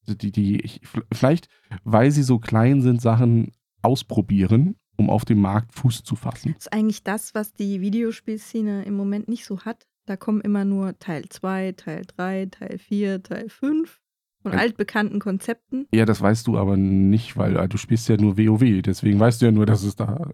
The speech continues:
Speaker 1: das nächste Add-on, das nächste Add-on
Speaker 2: Und du
Speaker 1: gibt.
Speaker 2: spielst Assassin's Creed. Was willst du mir damit sagen?
Speaker 1: <laughs> Ähm, aber zurück zu Detective. Ein Spiel,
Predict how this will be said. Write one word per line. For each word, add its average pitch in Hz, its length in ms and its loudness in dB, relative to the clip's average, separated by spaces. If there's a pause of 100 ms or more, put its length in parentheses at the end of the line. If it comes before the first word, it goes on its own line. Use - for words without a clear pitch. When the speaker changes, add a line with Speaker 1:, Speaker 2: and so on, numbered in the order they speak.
Speaker 1:
das - 320 -4
nächste 113 320 0
Add-on, 135 340 6
das 123 220 6
nächste 123 340 4
Add-on 123 460 0 (140)
Speaker 2:
Und 220 120 -2
du - 60 4
Speaker 1:
gibt. 214 100 -4
Speaker 2:
spielst 220 320 -6
Assassin's 208 480 -2
Creed. 185 260 -4
Was 190 200 -2
willst 220 240 -4
du 233 60 -2
mir 208 160 2
damit 208 360 2
sagen? 190 460 4
Speaker 1:
<laughs> 165 40 4 (840)
Ähm, 117 480 6
aber 123 160 4
zurück 135 260 0
zu 131 100 2
Detective. 135 480 0 (1700)
Ein 101 180 2
Spiel, 143 1040 2